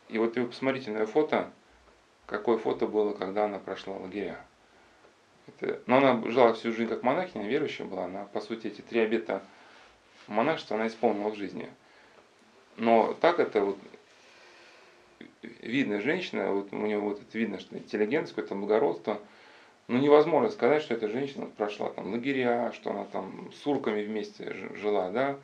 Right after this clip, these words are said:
Вот ее это словно, ну, как прошло мимо нее. Потому что вот мозг жил. А, а,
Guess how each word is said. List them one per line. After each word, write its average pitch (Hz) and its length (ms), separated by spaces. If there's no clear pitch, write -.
Вот 107 300
ее 120 220
это 196 160
словно, 135 420
ну, 131 120
как 120 200
прошло 117 280
мимо 113 240
нее. 107 300
Потому - 80
что - 140
вот 104 120
мозг 156 380
жил. 101 280
А, 92 300
а, 101 360